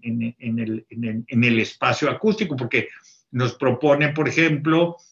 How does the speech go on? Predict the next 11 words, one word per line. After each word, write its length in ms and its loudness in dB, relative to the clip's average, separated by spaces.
eh, 1200 0
la, 340 -4
la 260 -4
transmisión 840 2
o 80 4
la, 400 0
la, 680 -12
la 160 -2
difusión 680 2
del 160 4
sonido 680 4